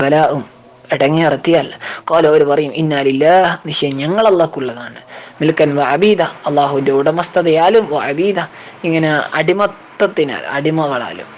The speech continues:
അപ്പം ഞങ്ങളൊക്കെ അള്ളാഹുവിൻ്റെ അടിമകളാണ്, ഞങ്ങളൊക്കെ അള്ളാഹുവിൻ്റെ മിൽക്കിലുള്ളവരാണ്. യഫ്അലു ബിനാ, അള്ളാഹ് ഞങ്ങളെയും കൊണ്ട്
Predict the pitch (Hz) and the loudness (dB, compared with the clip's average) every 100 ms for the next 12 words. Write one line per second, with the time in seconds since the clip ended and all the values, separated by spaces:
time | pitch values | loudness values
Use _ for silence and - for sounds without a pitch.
0 | - 147 165 190 196 - - - - - | -8 0 2 0 -4 -10 -16 -18 -18 -18
1 | - - 185 180 190 185 190 190 180 170 | -16 -6 0 4 4 2 2 4 4 2
2 | 147 139 139 175 175 170 160 156 156 139 | -2 -2 -2 -2 -2 -4 -8 -12 -12 -6
3 | 143 135 139 131 139 135 139 139 170 208 | -6 -4 -4 0 -2 0 -2 0 0 -2
4 | - - - - 160 190 190 226 196 160 | -10 -18 -10 -2 2 2 0 2 4 2
5 | 151 139 127 127 127 117 110 - - - | 0 -4 -4 -2 -2 -2 -8 -14 -16 -10
6 | 139 135 - 175 226 220 208 196 170 147 | -2 -2 0 0 2 4 4 2 2 2
7 | 175 170 156 170 208 208 190 | 0 0 0 2 2 2 0